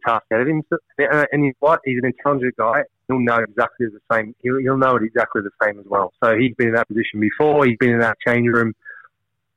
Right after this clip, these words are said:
He's faith in the manager. He's been there. He's seen it. And, uh, he'll be well aware that that could happen to him. So it's up to him to,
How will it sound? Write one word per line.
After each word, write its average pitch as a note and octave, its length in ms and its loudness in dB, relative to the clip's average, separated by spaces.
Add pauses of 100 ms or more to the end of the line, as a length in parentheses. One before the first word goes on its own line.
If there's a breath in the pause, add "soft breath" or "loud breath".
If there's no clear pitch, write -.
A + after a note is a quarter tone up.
(160)
He's A2+ 100 -4 (1300)
faith B2 200 0
in A#2+ 80 -4
the A2+ 80 0
manager. C#3 500 -2
He's A#2+ 220 -4
been C3+ 220 0
there. C#3+ 160 0
He's A#2 100 -4 (120)
seen C#3 180 0
it. D#3 120 -2 (420)
And, A#2+ 380 -2
uh, A#2+ 380 2
he'll B2 120 -2
be A#2+ 120 -2
well B2 200 2
aware A#2+ 300 2
that A2+ 240 -2
that A#2 200 -2
could - 160 -14
happen B2+ 380 -4
to C3+ 100 0
him. C#3+ 260 -2 (440 loud breath)
So C3 80 2
it's B2 140 -2
up C#3 240 -2
to B2 80 -4
him B2 300 -2 (120)
to, B2 500 2